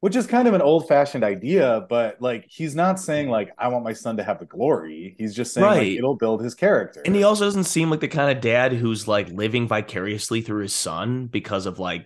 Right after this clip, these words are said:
Speaker 2: trying to relive his own glory days. Like, I, I, I don't get the feeling. I think he, like, <laughs> genuinely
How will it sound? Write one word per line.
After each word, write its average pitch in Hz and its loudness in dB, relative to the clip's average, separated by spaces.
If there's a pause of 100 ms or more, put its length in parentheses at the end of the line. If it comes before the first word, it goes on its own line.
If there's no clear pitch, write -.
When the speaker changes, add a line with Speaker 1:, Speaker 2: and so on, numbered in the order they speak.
(120)
Speaker 2:
trying 107 -2
to 98 -8
relive 101 -6
his 98 -8
own 95 -8
glory 110 0
days. 135 -2
Like, 127 -2
I, 120 -2
I, 143 -4 (100)
I - 4
don't 220 -6
get 170 -4
the 170 -2
feeling. 156 0
I 139 2
think 175 -4
he, 151 0
like, 135 0
<laughs> 117 -2
genuinely 127 0